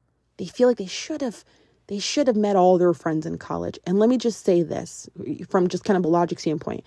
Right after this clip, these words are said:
I want you to think about who you were ten years ago, truly. The things you were good at, your, your self-esteem, your confidence, your interests ten years ago. The people who were in your life at that time, some of them maybe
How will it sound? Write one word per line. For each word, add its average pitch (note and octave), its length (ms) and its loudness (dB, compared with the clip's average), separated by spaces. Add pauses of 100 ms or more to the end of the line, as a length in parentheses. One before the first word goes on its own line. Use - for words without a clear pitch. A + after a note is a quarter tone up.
(260)
I F#3+ 60 -2
want G#3+ 140 2
you A3+ 60 0
to A3+ 100 0
think C4 360 0
about D#3 300 -4
who F#3+ 160 2
you F3 180 0
were D#3 240 -4
ten E3+ 260 -6
years E3 220 -8
ago, - 300 -16 (120)
truly. E3 480 -2 (1200)
The F3 60 -4
things F#3+ 200 0
you F3 60 0
were E3+ 60 -2
good A3 240 0
at, A3 340 -6 (180)
your, - 200 -14
your F3+ 160 -4
self-esteem, F#3 540 -6
your F3+ 80 -6
confidence, G3 720 -10 (840)
your E3+ 160 -6
interests G3+ 560 -6
ten F3+ 220 -8
years F3 340 -4
ago. A3 400 -4 (2250)
The F#3+ 160 -2
people D#4+ 440 -4
who C#4 120 -2
were A3+ 200 -2
in A3+ 120 -2
your C4 120 -4
life G3+ 240 -6
at G3 100 -6
that - 180 -10
time, F#3+ 440 -12
some D#4+ 300 -8
of D#4+ 100 -4
them F#3+ 280 -6
maybe G3+ 440 -4